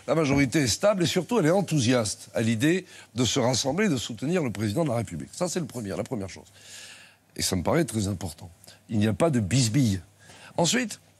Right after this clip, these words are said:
c'est quand même un sacré contraste avec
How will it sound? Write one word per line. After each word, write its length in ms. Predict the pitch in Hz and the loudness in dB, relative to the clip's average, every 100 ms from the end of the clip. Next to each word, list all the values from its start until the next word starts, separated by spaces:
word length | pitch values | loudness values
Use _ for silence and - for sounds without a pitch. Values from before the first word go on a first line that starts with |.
| - | -10
c'est 160 | - 196 | -2 0
quand 140 | 160 | 2
même 160 | 175 151 | 2 2
un 60 | |
sacré 420 | 113 - 143 139 113 | 0 0 0 0 0
contraste 680 | 92 101 165 165 - - - _ _ _ _ _ | -2 -4 -2 -2 -4 -12 -18 _ _ _ _ _
avec 520 | 127 123 135 98 - | 2 4 2 0 -8